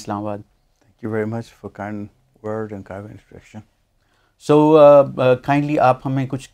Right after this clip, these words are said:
Speaker 1: बताएंगे? वैसे तो हम सोशल मीडिया का दौर है, हम वीडियोज़ देखते हैं, कनाडा ऐसा है, कनाडा वैसा है। क्या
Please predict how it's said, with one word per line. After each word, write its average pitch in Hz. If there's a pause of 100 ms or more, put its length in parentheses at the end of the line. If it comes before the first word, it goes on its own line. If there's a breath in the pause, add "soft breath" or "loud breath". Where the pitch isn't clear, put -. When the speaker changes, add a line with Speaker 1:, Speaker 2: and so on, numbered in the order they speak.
(260)
Speaker 1:
बताएंगे? 131
वैसे 113
तो 120
हम 117
सोशल 120
मीडिया 113
का 107
दौर 107
है, 107
हम 104
वीडियोज़ 107
देखते 107
हैं, 104 (400 soft breath)
कनाडा 110
ऐसा 107
है, 107
कनाडा 110
वैसा 104
है। 104
क्या 127